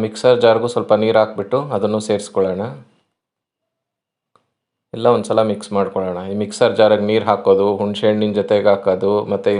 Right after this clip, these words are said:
ಮಸಾಲೆ ಪಾತ್ರೆಗೆ ಹಾಕೋದು ಎಲ್ಲದೂ ಸೇರಿ ಒಂದು ಕಪ್ ಆಗುತ್ತೆ. ಇದನ್ನ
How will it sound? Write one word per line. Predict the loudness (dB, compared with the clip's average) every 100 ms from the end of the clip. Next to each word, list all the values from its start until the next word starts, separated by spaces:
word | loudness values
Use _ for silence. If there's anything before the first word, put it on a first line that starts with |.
| -2
ಮಸಾಲೆ | 0 2 4 4 2 -12 0
ಪಾತ್ರೆಗೆ | 0 2 2 2 0
ಹಾಕೋದು | 0 0 0 -2 -6 -8
ಎಲ್ಲದೂ | 0 2 2 -2
ಸೇರಿ | -2 0 -2
ಒಂದು | -2 -4
ಕಪ್ | 0 0
ಆಗುತ್ತೆ. | 0 -2 0 -2 -4 _ _ _ _ _ _ _ _ _ _ _ -4
ಇದನ್ನ | 0